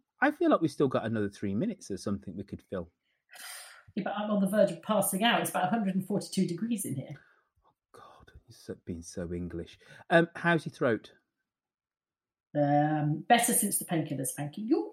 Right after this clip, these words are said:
Speaker 1: Awesome. Uh, so Lucy's on the mend. We're at the end of Dumdy Dum. Uh,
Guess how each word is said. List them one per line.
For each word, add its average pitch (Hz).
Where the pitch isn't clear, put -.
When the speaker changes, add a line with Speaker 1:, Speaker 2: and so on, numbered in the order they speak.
Speaker 1:
Awesome. 143
Uh, 170
so 139
Lucy's 170
on 131
the 131
mend. 127
We're 117
at 117
the 131
end 139
of 110
Dumdy 104
Dum. 101
Uh, 107